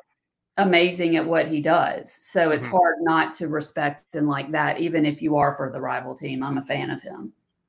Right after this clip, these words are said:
Speaker 2: Mm-hmm. I, well, I come, it's kinda like this, um, since Dabo, um, became the coach for Clemson, and I was there for his first game, um, for
Speaker 1: Oh, cool.
Speaker 2: Clemson.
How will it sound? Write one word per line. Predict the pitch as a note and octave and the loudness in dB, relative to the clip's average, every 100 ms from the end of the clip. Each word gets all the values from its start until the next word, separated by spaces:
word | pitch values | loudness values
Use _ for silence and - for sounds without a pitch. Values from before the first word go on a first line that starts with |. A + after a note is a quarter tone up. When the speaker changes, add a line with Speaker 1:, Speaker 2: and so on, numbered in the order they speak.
| B2+ | -12
Speaker 2:
Mm-hmm. | B2+ A#2+ _ - _ | -12 -12 _ -20 _
I, | - D#3 F3 | 2 4 4
well, | F3 F#3 | 4 6
I | G3 | 6
come, | F#3+ G3 | 4 0
it's | F#3 - | -2 0
kinda | G#3+ | 2
like | G#3+ F3 | 4 2
this, | E3 D#3 - | 2 0 0
um, | D#3 D3 | 2 2
since | C#3 F3+ C3 | 0 -4 -4
Dabo, | B2+ D3+ D#3+ D3 C3+ C3 _ - | 2 4 4 2 0 -4 _ -6
um, | C3+ C3+ C3 C3 - - _ _ _ _ - | -2 -2 -4 -8 -12 -18 _ _ _ _ -8
became | D#3 F#3 F3 | -2 2 4
the | D#3 | 2
coach | - D3+ - | 2 0 -2
for | C#3 | -8
Clemson, | B2 D3 C3+ - B2+ | -4 -4 -4 -6 -4
and | C3+ | 0
I | E3 | 0
was | G3 | 2
there | D3+ F3+ | 4 4
for | E3+ D#3+ | 4 0
his | C3 | -2
first | - D3+ A#2+ | -4 -4 -2
game, | D3 C#3 A#2 - _ _ | -2 -2 -6 -16 _ _
um, | C3+ B2+ B2 C3+ C3+ | -6 -4 -4 -6 -6
for | - | 0
Speaker 1:
Oh, | B3+ | 2
cool. | - F#4+ - | 4 6 4
Speaker 2:
Clemson. | - | 2